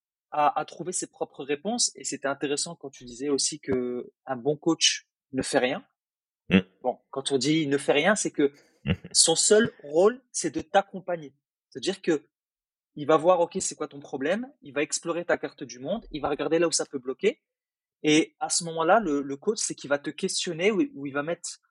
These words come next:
Speaker 1: le, tu sais, le curseur sur là où ça peut bloquer et
Speaker 2: Mhm.
Speaker 1: t'amener à voir le problème d'un angle différent. J'aime bien cette métaphore, mais il faut savoir qu'à certains moments,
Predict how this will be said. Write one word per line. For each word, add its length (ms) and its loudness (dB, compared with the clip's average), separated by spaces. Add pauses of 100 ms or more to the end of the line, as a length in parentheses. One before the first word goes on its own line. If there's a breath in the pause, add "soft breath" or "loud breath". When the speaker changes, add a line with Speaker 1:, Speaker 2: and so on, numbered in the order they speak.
(200)
Speaker 1:
le, 560 4
tu 120 -6
sais, 60 6
le 100 6
curseur 720 0 (540)
sur 500 2 (460)
là 220 8
où 40 -2
ça 160 -2
peut 140 -8
bloquer 360 -10 (440)
et 100 8
Speaker 2:
Mhm. 80 2
Speaker 1:
t'amener 560 0
à 100 0
voir 240 0
le 100 -2
problème 500 -6
d'un 320 -6
angle 260 -6
différent. 460 -6 (340)
J'aime 240 0
bien 140 0
cette 180 -4
métaphore, 540 0
mais 260 -4 (400)
il 80 -20
faut 80 -4
savoir 320 4
qu'à 100 0
certains 320 -4
moments, 440 -2